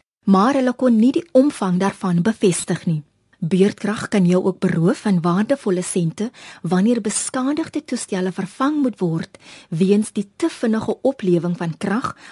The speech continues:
wat deur jou toestelle vloei as die krag onverwags teruggeskakel word. Indien jy wel 'n sonpaneelstelsel het,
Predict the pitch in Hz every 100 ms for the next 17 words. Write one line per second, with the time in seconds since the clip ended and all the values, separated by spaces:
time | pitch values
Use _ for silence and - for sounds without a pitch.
0 | - 214 214 208 208 208 294 - 233 196
1 | 185 - 190 190 - 208 - 208 - 254
2 | - - 247 277 - 226 196 - - 214
3 | 175 - 175 - 160 156 180 165 156 151
4 | - - - - 254 240 214 247 330 311
5 | 175 165 - - - 247 269 - 254 180
6 | 175 - 185 180 - 170 165 180 -